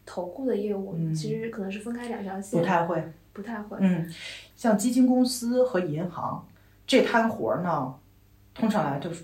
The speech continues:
Speaker 2: 都是由品牌部门来干的。只有证券公司，他们是没有品牌部门的，所以呢，都是他们的这个叫做互联网金融业务来干的。所以证券机-，机构进来是比较直接的。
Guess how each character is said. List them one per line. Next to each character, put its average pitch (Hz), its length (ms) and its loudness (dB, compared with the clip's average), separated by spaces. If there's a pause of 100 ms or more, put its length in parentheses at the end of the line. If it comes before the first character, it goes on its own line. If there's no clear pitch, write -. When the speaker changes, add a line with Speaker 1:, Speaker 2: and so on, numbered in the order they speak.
Speaker 2:
都 175 140 -2
是 170 140 -2
由 147 160 -2
品 - 260 -6
牌 - 220 -8
部 190 160 -4
门 - 160 -4
来 - 160 -8
干 151 240 -6
的。 - 120 -14 (760)
只 - 140 2
有 247 200 8
证 254 160 4
券 196 240 2
公 135 160 0
司， - 460 -8
他 - 160 -6
们 180 160 -2
是 - 200 -4
没 139 140 -2
有 160 120 0
品 - 180 -6
牌 - 220 -10
部 123 100 -8
门 - 180 -12
的， 117 60 -14 (500)
所 156 240 -4
以 170 180 0
呢， - 340 -6 (160)
都 175 120 4
是 170 140 -2
他 175 200 -4
们 170 180 -4
的 131 160 -2
这 151 160 -8
个 - 260 -6
叫 139 160 -6
做 127 160 -6
互 - 160 -4
联 165 160 4
网 160 160 -4
金 175 160 -2
融 170 180 -2
业 139 140 -4
务 110 140 -6
来 - 140 -10
干 - 240 -10
的。 - 40 -16 (800)
所 170 180 0
以 185 220 4
证 269 180 4
券 170 220 4
机-， - 180 -8 (320)
机 180 180 -2
构 - 320 0
进 180 200 0
来 - 280 -4
是 - 200 -6
比 151 120 -6
较 147 160 -6
直 143 200 -6
接 151 260 -6
的。 - 200 -6